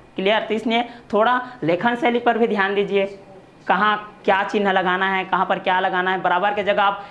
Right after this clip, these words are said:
इसलिए लगा दिए हो, इसलिए की जगह चूँकि भी लगा दिए हो। Clear? तो इसलिए symbol को भी देखते जाना है,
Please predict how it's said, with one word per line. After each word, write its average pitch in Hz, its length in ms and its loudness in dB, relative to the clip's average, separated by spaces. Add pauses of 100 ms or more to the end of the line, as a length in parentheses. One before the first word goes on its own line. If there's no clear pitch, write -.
इसलिए 208 360 2
लगा 190 260 2
दिए 190 220 0
हो, 196 160 4
इसलिए 196 300 -2
की 190 100 0
जगह 196 180 2
चूँकि 190 300 -2
भी 202 80 2
लगा 185 240 2
दिए 196 120 0
हो। 202 120 4 (380)
Clear? 196 280 2 (260)
तो 202 60 2
इसलिए 240 300 2
symbol 233 340 0
को 240 120 2
भी 233 80 4
देखते 220 240 0
जाना 220 200 2
है, 240 140 -2